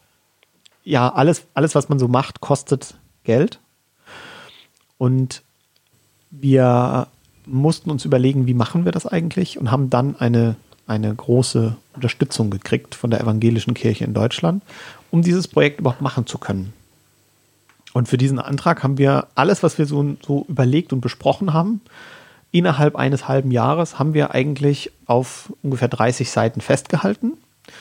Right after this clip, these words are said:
haben das für uns klar gekriegt, was wir wie machen wollen.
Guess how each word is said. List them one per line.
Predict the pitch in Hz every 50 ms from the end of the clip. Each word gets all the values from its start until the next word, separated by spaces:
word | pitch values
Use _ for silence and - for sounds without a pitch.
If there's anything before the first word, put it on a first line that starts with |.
| - - - - - - - - _ _
haben | - - 139 147 151
das | 151 135 -
für | - - -
uns | - 180 175 208 254 - - -
klar | - - 120 120 139 160 170
gekriegt, | 175 160 - - 202 202 - -
was | - - - -
wir | 147 135 123 123
wie | 139 139
machen | 127 110 117 - 180 165 165
wollen. | 165 165 170 185 202 214 -